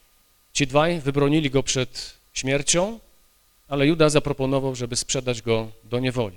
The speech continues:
Akurat przechodziła karawana kupców midiańskich, niewolnictwo w tamtych czasach było intratnym zajęciem. Sprzedali swojego brata za cenę dwudziestu sykli srebra, czyli dwudziestu srebrników. No ale trzeba było jakoś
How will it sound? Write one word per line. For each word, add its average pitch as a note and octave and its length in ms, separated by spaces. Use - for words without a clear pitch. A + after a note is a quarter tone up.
Akurat C#3+ 280
przechodziła A#2+ 440
karawana A#2 460
kupców - 380
midiańskich, B2+ 640
niewolnictwo A#2 500
w - 60
tamtych A#2 260
czasach B2+ 300
było A#2 160
intratnym A#2+ 460
zajęciem. B2 540
Sprzedali G3+ 640
swojego C3 360
brata B2+ 420
za A2 420
cenę B2 340
dwudziestu A#2 460
sykli - 340
srebra, C3+ 480
czyli G#2+ 260
dwudziestu A2+ 400
srebrników. C3 800
No D3 200
ale D3+ 140
trzeba C#3 280
było C3+ 260
jakoś B2+ 640